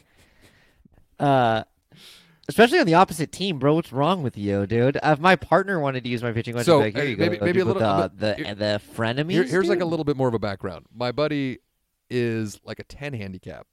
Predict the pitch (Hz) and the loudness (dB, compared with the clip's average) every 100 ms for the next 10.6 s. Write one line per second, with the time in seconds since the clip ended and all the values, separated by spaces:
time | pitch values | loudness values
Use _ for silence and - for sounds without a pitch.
0 | _ _ _ _ _ _ _ _ _ _ | _ _ _ _ _ _ _ _ _ _
1 | _ _ _ _ _ _ _ - - 127 | _ _ _ _ _ _ _ -20 -10 -8
2 | 127 175 151 170 208 175 165 160 147 - | -4 -6 -2 -4 -4 -8 -8 -6 -8 -8
3 | 131 113 107 110 101 95 101 _ 110 110 | -10 -8 -4 -4 -6 -12 -14 _ -10 -8
4 | 110 104 - 101 98 104 101 95 - 92 | -8 -10 -14 -16 -10 -8 -6 -8 -10 -14
5 | 92 - 92 85 - 107 98 92 85 80 | -14 -12 -10 -10 -12 -10 -8 -10 -12 -14
6 | - - _ - 143 - _ - 196 180 | -16 -20 _ -8 -8 -8 _ -2 -2 0
7 | 175 - 127 _ _ 147 151 139 139 123 | -4 -4 -8 _ _ -4 -4 -4 -6 -6
8 | - 87 - 90 117 120 107 - 120 113 | -6 -8 -8 -8 -6 -6 -8 -8 -8 -8
9 | 104 107 - 90 82 - _ _ _ _ | -8 -10 -8 -10 -10 -16 _ _ _ _
10 | _ _ - 117 113 110 | _ _ -10 -4 -4 -6